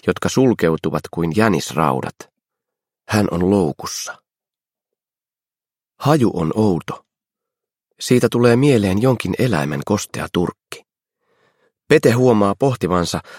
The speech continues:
voisiko se johtua poroista, mutta tajuaa sitten ajatustensa harhailevan. Todennäköisesti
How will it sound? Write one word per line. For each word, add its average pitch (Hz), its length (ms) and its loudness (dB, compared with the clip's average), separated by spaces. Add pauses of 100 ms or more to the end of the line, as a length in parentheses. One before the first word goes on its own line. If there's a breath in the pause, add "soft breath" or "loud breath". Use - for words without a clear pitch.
(140 loud breath)
voisiko 127 360 0
se 101 80 -4
johtua 104 420 -2 (140)
poroista, 87 680 0 (320 loud breath)
mutta 87 180 0
tajuaa 95 420 4
sitten 85 360 -6
ajatustensa 78 640 -2
harhailevan. 69 800 -6 (1160)
Todennäköisesti 107 800 4